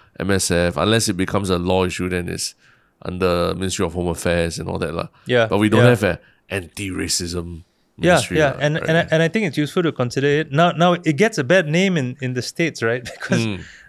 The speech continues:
Speaker 2: I, I don't know if, if you've heard of this, uh, la-,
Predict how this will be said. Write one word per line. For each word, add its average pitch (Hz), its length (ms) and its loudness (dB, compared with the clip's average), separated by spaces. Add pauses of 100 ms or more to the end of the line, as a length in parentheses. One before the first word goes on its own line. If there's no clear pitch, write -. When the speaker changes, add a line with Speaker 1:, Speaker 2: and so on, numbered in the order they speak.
Speaker 2:
I, 127 240 2
I 131 40 2
don't 156 120 0
know 180 200 0
if, 117 140 -10
if 120 120 -6
you've 123 140 -4
heard 147 160 2
of 123 160 -2
this, 113 380 -6
uh, 110 640 -2
la-, 120 260 -2